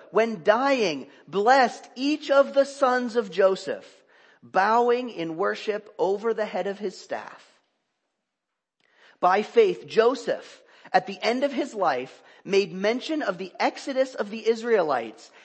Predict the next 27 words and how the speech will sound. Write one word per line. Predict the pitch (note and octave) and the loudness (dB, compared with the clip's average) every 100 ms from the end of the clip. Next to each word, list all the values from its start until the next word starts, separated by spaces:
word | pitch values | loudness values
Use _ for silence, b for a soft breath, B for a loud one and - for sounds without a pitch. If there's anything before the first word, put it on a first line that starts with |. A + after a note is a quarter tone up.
| B | B
and | G#3+ F#3+ | -2 0
gave | A3+ A3+ D#3 | -2 -2 -2
directions | F3+ F3 C4 C#4 - D#3+ C#3 F#3 - _ b - | -2 2 0 0 -4 -4 -4 -8 -14 _ b -10
concerning | G3 F3+ - A#3 A#3+ E3 D3+ E3 | -8 -8 -2 0 0 -2 -6 -2
his | G3+ E3+ | -2 -2
bones. | D#3+ G#3+ G3 A#2+ F#2+ - - - _ _ _ _ _ _ _ _ _ _ _ _ _ _ - | 4 4 4 -2 -10 -20 -20 -20 _ _ _ _ _ _ _ _ _ _ _ _ _ _ -2
By | E3+ F#3+ | 2 2
faith, | - A#3 A#3 G3 | 4 4 4 -4
Moses, | G3+ A#3 C4 C4 F3 B2+ G#2+ - - b b | -2 4 4 2 -2 -4 -6 -16 -20 b b
when | G3 | -2
he | F#3+ A#3+ | 0 -4
was | A#3 A3+ - | 4 4 4
born, | A3+ B3+ A#3+ G3 F3+ | 4 6 6 4 0
was | F#3+ | -4
hidden | - - D#4+ B3 F#3 | -4 -4 -2 -4 -6
for | G3 F#3 | -4 -4
three | - - B3+ D4 | -4 -10 -8 -6
months | C4+ B3+ G3 C#3+ - | 0 2 2 -2 -2
by | F#3 | 0
his | G3+ F#3+ | 2 -2
parents | - A3+ A3+ D3+ - - - b b b b b | -2 0 2 2 -2 -20 -20 b b b b b
because | G3 F#3 F3 - C#3 | -12 0 0 0 0
they | A3 C4+ | 2 2
saw | C#4 - B3 G3+ C#3 G#2 - b b | -4 -2 0 2 0 -4 -12 b b
that | - A#2+ | -14 -14
the | |
child | A2+ - - F#3+ G3 F#3+ F#3+ | -16 -14 -8 -2 0 0 -2